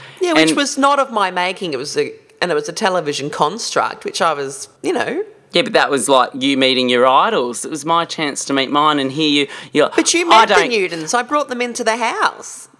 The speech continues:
Speaker 2: Yeah, but they hated me. Remember what, um,
Speaker 1: No, they
Speaker 2: what's the
Speaker 1: didn't.
Speaker 2: woman one called? She goes, she looked at me and she goes,
Speaker 1: Patty.
Speaker 2: "You're," Patty goes, "You're the devil to me."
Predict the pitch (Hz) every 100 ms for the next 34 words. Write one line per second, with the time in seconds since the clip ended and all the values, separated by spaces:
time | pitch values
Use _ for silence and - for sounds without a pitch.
0 | - 123 113 117 135 131 127 113 127 143
1 | 131 117 120 139 143 135 131 - 123 123
2 | 120 117 - - - 165 165 156 135 131
3 | 147 147 147 147 151 165 156 202 247 -
4 | - - 180 160 147 - 185 170 170 143
5 | 139 139 131 151 131 131 - 120 131 147
6 | - - 170 147 131 120 - - - 123
7 | 135 156 156 120 - - 208 202 143 131
8 | 95 - - - 127 117 127 226